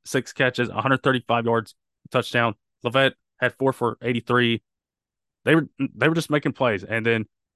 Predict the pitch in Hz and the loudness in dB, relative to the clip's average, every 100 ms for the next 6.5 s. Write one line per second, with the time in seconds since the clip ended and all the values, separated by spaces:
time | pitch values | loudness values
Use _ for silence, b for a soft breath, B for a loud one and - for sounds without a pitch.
0 | _ 139 147 147 - 131 131 143 151 156 | _ 0 4 4 2 -4 -2 -2 -2 -2
1 | 135 131 131 - - 127 135 127 123 127 | -2 0 -4 -6 -6 -4 -4 -6 -6 -4
2 | 127 - _ _ 120 233 320 320 147 208 | -4 -8 _ _ -4 0 0 0 -2 0
3 | 240 135 131 139 127 113 113 - - 120 | 0 -2 -2 0 0 0 -4 -6 -4 -2
4 | 113 117 - _ _ - 127 127 - 170 | -2 -4 -6 _ _ -8 -4 -4 -2 -2
5 | 143 160 139 - - 135 123 - - 131 | 2 2 2 0 -6 -8 -8 -6 0 2
6 | 120 117 135 113 | 2 2 4 4